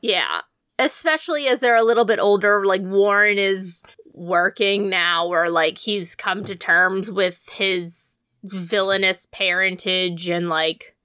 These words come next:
trying to, to find his own place in the, in the superhero community, and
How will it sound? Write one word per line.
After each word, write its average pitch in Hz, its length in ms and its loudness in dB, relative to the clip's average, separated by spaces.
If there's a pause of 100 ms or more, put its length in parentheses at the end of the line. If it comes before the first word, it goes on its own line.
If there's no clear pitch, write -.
(160)
trying 180 640 -2
to, 170 460 2 (180)
to 214 160 -2
find 175 440 -2
his 190 180 0
own 185 260 -2
place 190 340 -2
in 190 160 -4
the, 185 200 0
in 202 120 -2
the 185 80 0
superhero 202 680 0
community, 202 600 0
and 190 260 -4